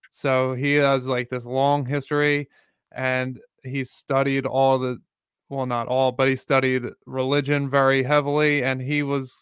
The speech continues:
uh, so I had him on, and he's very interested in my story, and he was asking me last night, like,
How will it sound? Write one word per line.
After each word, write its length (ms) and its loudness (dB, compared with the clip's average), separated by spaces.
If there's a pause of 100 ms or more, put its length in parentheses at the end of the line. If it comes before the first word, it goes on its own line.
(180)
uh, 300 -4
so 480 -8 (280)
I 80 -4
had 280 2
him 220 -2
on, 340 0
and 220 -6
he's 300 -4
very 360 2
interested 440 -4
in 100 -2
my 160 0
story, 560 -2
and 140 -8 (440)
he 80 0
was 160 0
asking 400 0
me 240 0
last 300 -2
night, 140 -2
like, 260 -4